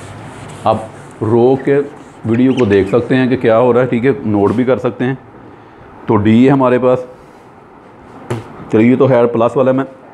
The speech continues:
तो ये कर देता हूँ टू ए, क्या करता हूँ टू ए। तो टू ए,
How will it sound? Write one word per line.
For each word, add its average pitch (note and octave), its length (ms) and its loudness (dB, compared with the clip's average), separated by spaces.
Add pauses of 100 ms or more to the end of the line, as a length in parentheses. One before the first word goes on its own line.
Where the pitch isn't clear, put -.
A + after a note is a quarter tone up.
(120)
तो - 100 -4
ये B2 140 2
कर A2+ 140 -2
देता F#2 180 -4
हूँ G#2 140 -2
टू C#3+ 380 0
ए, F2 240 -2 (1600)
क्या G#2+ 140 0
करता A#2 240 0
हूँ D3 200 2 (440)
टू C3+ 320 4
ए। F#2 140 2 (1120)
तो G3 80 2
टू F3+ 460 2
ए, C3 300 0